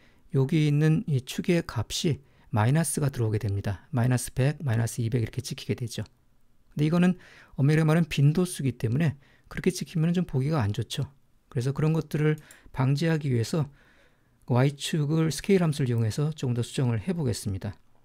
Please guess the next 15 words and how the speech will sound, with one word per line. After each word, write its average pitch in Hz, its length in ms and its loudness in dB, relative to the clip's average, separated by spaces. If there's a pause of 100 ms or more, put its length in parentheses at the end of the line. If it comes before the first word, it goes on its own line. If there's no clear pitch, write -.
(140)
스케일 143 340 -2
함수를 123 260 0
이용해서 110 460 -2
추가로 143 600 -2 (680)
우리가 127 400 -4 (140)
작업을 113 560 -2
하겠습니다. 110 480 -4
스케일 180 300 0
Y 139 240 6
컨티뉴어스 151 540 -2
함수를 123 260 -2
이용을 110 200 0
해서 139 320 -2 (300)
Y축에 143 580 0 (320)
찍히는 117 520 -4